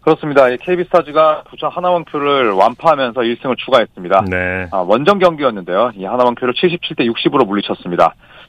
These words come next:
Speaker 1: 아, 케이비 스타즈는 오늘 오 연패를 끊어내면서, 어, 삼 승 칠 패로,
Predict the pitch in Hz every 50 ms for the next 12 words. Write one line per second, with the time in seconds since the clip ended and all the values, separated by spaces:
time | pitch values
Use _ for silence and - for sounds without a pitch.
0 | _ _ - 107 101 - 165 170 170 175 - - - 170 147 151 156 160 156 135
1 | 117 123 135 151 151 151 156 - - 123 151 196 190 - 185 185 180 180 175 165
2 | 143 123 107 92 87 - 185 185 165 120 107 117 131 139 135 117 107 104 107 92
3 | - 95 92 - - 156 156 147 170 160 156 - - - 214 208 190 - 170 160
4 | 156 175 190 180